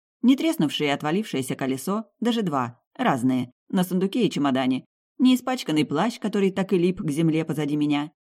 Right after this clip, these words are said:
и при каждом шаге слегка душил. Это всё мелочи. Не даже металлические пластины, лом, клещи и прочие инструменты, которые меня ещё больше топили в слякоти. Нет, я прогнала эти гадкие мысли прочь и весело шагнула в таверну,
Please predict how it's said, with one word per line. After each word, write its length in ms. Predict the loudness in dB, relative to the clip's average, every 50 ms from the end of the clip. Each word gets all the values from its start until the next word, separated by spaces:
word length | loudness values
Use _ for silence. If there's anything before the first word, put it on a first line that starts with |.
| _ -2
и 80 | 0
при 140 | 2 2 2
каждом 300 | 2 0 0 0 0 0
шаге 300 | 0 0 0 0 0 0
слегка 300 | -2 -2 -4 -4 -2 -2
душил. 480 | -2 -2 -2 -2 -2 -2 -2 -4 -6 _ _ _ _ _ -2
Это 280 | 0 0 0 0 -2
всё 180 | -2 -2 0 0
мелочи. 500 | 0 2 0 0 0 -2 -4 -8 -12 -12 -14 _ _ _ _ _ _
Не 100 | 2 4
даже 220 | 4 4 4 6 6
металлические 600 | 4 4 2 0 0 0 -2 -2 -2 0 -2 0
пластины, 720 | 0 0 0 -2 -4 -6 -6 -2 0 2 2 2 2 2
лом, 360 | 0 0 0 2 2 0 0
клещи 460 | 0 0 2 2 2 2 0 -2 -2
и 60 | -2 -2
прочие 360 | 0 0 0 0 2 2 0
инструменты, 680 | 0 0 0 -2 -2 0 2 2 2 2 0 -4 -6 -6 -6
которые 300 | -6 -4 -2 0 0 2
меня 220 | 2 2 2 2
ещё 300 | 0 0 -2 -2 -2 -2
больше 440 | 0 0 0 0 -2 -2 -4 -8 -8
топили 440 | -6 -8 -6 -4 -2 -2 -2 -2 -4
в 80 | -6
слякоти. 600 | -6 -6 -4 -4 -4 -4 -6 -10 -12 -12 -12 -14 -14 _ _ _ _ _ _ _ _ _ _ _ _
Нет, 460 | 4 6 6 6 4 2 0 -4 -14 _ _ _ _ 2
я 160 | 2 4 4
прогнала 420 | 4 4 4 4 4 2 2 0
эти 200 | 0 0 0 0
гадкие 360 | 0 0 0 0 -2 -2 0
мысли 280 | 0 0 0 0 0 -2
прочь 360 | -2 -2 -2 -2 -4 -6 -12 _ _
и 140 | 0 2 2
весело 420 | 2 2 0 0 -2 -2 -2 0
шагнула 460 | 0 0 0 0 2 2 2 2 0
в 80 | -2 -2
таверну, 500 | -4 -2 -2 -2 -2 -2 -2 -2 -4